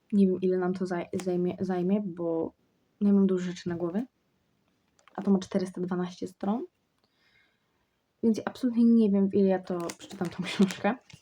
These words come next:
A tutaj, no, dosłownie nic jakby nie mamy powie-, napisane. To jest tylko dedykacja. E, tam cytaty i pierwszy rozdział już tutaj zaczyna.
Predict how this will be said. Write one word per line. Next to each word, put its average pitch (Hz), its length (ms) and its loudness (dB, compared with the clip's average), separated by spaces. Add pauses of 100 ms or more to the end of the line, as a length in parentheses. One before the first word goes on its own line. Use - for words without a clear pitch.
(280)
A 208 60 -2
tutaj, 220 180 4
no, 220 60 6
dosłownie 214 360 0
nic 208 320 2
jakby 185 220 0
nie 180 100 -2
mamy 175 240 -4 (160)
powie-, 190 440 -6
napisane. 196 480 -2 (600)
To - 80 0
jest 185 120 0
tylko - 160 -6
dedykacja. 196 580 -2 (1080)
E, 180 240 0
tam 180 320 -2
cytaty 202 480 -2 (220)
i 196 60 -8
pierwszy 185 420 -6
rozdział 170 380 -6
już 170 160 -10
tutaj 175 160 -10
zaczyna. 170 380 -8